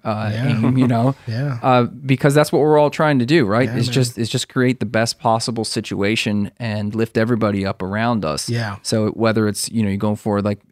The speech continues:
Speaker 1: "I gotta get the take done first, so then that my mind's free to try the third time," or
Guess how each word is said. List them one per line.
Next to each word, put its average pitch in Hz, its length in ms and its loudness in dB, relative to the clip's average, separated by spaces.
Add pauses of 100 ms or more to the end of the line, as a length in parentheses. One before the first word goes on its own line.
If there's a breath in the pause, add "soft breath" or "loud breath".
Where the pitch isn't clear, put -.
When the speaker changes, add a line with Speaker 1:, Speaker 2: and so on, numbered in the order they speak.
(100)
Speaker 1:
"I 117 60 -8
gotta 104 180 -4
get 113 120 -8
the 101 60 -10
take 113 260 -4
done 101 220 -2
first, 147 340 0
so 113 80 -2
then 107 180 0
that 82 100 -4
my 101 180 -4
mind's 104 440 -4 (100)
free 110 320 -2
to 104 100 -4
try 101 240 -6
the 78 80 -12
third 170 240 -2
time," 160 200 2
or 127 320 4